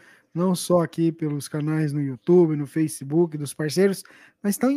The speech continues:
ouvindo aí a Rádio Fraternidade, acompanhando o áudio. Então, nosso carinho pra vocês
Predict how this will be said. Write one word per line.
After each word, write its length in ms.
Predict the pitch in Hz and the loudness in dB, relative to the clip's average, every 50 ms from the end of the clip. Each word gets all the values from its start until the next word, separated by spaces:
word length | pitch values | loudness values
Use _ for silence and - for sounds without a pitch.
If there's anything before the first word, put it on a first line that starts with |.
| 277 269 | 0 2
ouvindo 560 | 285 285 302 254 170 151 180 233 285 294 233 202 | 2 4 4 4 2 2 0 0 0 2 4 4
aí 140 | 202 208 | 6 6
a 80 | 220 190 | 6 4
Rádio 300 | 151 165 190 190 180 - | 4 2 0 0 -2 -2
Fraternidade, 800 | 180 180 165 - 175 156 147 151 139 160 180 196 208 196 196 - _ _ _ _ _ _ _ | -4 -4 -2 -2 -2 -2 -2 -4 -2 0 2 2 2 0 -4 -10 _ _ _ _ _ _ _
acompanhando 680 | 165 160 - 185 185 175 175 170 170 170 170 160 156 | -12 -6 -2 -2 -2 0 0 -2 0 0 0 0 2
o 40 | 156 | 2
áudio. 240 | 165 180 185 180 170 | 4 4 2 2 0
Então, 180 | 160 - 185 180 | 0 0 0 0
nosso 300 | 175 175 175 151 - - | 2 0 0 -2 -4 -4
carinho 340 | - 160 156 156 160 156 | -4 -4 -2 -2 -2 -4
pra 140 | 143 143 143 | -4 -6 -8
vocês 580 | 127 123 127 - - - 180 180 180 - - | -8 -8 -10 -6 0 2 2 2 2 0 -4